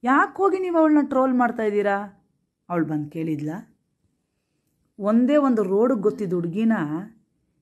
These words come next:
ನೀವು ಇಡೀ ಏರಿಯಾಗೆ ಗೊತ್ತಾಗೋಂಗೆ ಮಾಡ್ತೀರಾ. ಟ್ರೋಲ್ ಮಾಡಿ, ಬ್ಯಾಡ್ ಕಾಮೆಂಟ್ಸ್ ಹಾಕಿ, ಲೈಕ್ ಕೊಟ್ಟು, ನೆಕ್ಸ್ಟು ರಾಜ್ಯಕ್ಕೆ ಗೊತ್ತಾಗೋಂಗೆ ಮಾಡ್ತೀರಾ, ನೆಕ್ಸ್ಟು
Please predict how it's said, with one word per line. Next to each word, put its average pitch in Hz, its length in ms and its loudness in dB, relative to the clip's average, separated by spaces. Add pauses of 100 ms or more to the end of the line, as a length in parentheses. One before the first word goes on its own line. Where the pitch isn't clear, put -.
(120)
ನೀವು 214 580 0
ಇಡೀ 247 280 0
ಏರಿಯಾಗೆ 220 420 2
ಗೊತ್ತಾಗೋಂಗೆ 202 480 -4
ಮಾಡ್ತೀರಾ. 151 540 -10 (920)
ಟ್ರೋಲ್ 202 280 4
ಮಾಡಿ, 170 400 -2
ಬ್ಯಾಡ್ 180 340 -4
ಕಾಮೆಂಟ್ಸ್ 170 380 -2
ಹಾಕಿ, 165 280 -6
ಲೈಕ್ 190 400 -2
ಕೊಟ್ಟು, 185 680 -6 (1080)
ನೆಕ್ಸ್ಟು 262 500 -2
ರಾಜ್ಯಕ್ಕೆ 214 460 0
ಗೊತ್ತಾಗೋಂಗೆ 185 480 0
ಮಾಡ್ತೀರಾ, 147 560 -8 (840)
ನೆಕ್ಸ್ಟು - 720 -2